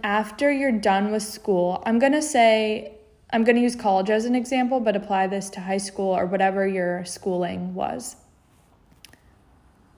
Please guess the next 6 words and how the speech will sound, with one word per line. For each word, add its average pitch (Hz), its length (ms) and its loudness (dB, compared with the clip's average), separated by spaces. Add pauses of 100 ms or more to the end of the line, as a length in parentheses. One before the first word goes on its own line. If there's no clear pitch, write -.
(100)
I 240 540 6
graduated 208 720 2
college 185 480 2
when 190 100 -4
I 185 140 -2
was, 180 500 -2